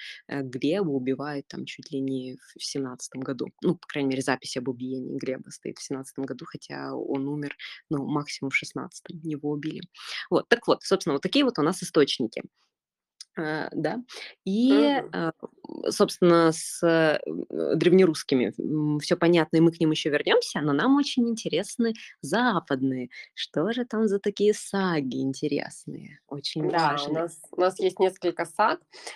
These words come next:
Speaker 2: э, но, м, ш-, сага, значит, это сразу мы понимаем, что это скандинавский текст. И почему к ним на самом деле не было доверия у, м, э, и советских, и, э, современных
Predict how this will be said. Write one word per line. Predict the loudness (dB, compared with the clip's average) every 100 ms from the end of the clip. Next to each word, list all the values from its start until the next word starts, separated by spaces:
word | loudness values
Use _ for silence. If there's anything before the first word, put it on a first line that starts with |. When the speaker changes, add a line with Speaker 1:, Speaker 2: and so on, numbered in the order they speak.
| -2
Speaker 2:
э, | 0 2 2
но, | 2 2 2 0
м, | -4
ш-, | -8 2
сага, | 4 6 4
значит, | 2 0 -2
это | -6 -4
сразу | -2 0 0
мы | 0 -2
понимаем, | 0 2 2 0
что | -4 -10
это | -10
скандинавский | -8 -4 2 4 4 0 -12 -4
текст. | -2 -2 -6 -20 -18 -14 -8
И |
почему | -2 2 4 4
к |
ним | 4 4
на | 2
самом | 2 2 4
деле | 4 4
не | 4 4
было | 2 4
доверия | 2 4 4 4 2 0
у, | 0 2 2
м, | -2 -10 -12 -12 -14 -14 -12 -14 -16 -20 -20 -20 -10
э, | -8
и | -8
советских, | -4 0 2 0 -6 -14 -16 _
и, | -8 -8 -8 -12 -20 -20 -12
э, | -12 -10 -14 -14 -16 -12
современных | -4 0 2 6 6 6 0